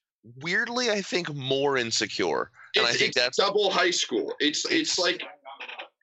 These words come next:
Speaker 1: it's like a
Speaker 2: it's like
Speaker 1: double
Speaker 2: if
Speaker 1: high
Speaker 2: you
Speaker 1: school
Speaker 2: held
Speaker 1: of
Speaker 2: back
Speaker 1: cliques
Speaker 2: all
Speaker 1: and
Speaker 2: the seniors
Speaker 1: connection.
Speaker 2: and started them over in their own school.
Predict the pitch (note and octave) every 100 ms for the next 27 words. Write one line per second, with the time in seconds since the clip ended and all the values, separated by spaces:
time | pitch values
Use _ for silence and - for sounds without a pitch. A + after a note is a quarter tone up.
0 | - - A#2+ - D#3 C#3 - D3 D#3+ D3+
1 | C#3+ C#3 A3 A3 A#2+ - G3 C3 C3 E3+
2 | F#3+ G#3+ G3 - G3+ A#3 G#3 A3 - D#3+
3 | E3 - - E3+ F3 D#3 D#3+ A#2+ C#3+ D3+
4 | F#3 F#3+ D3+ C#3+ C3+ B2 B2+ B2 A#2+ -
5 | F2+ C#2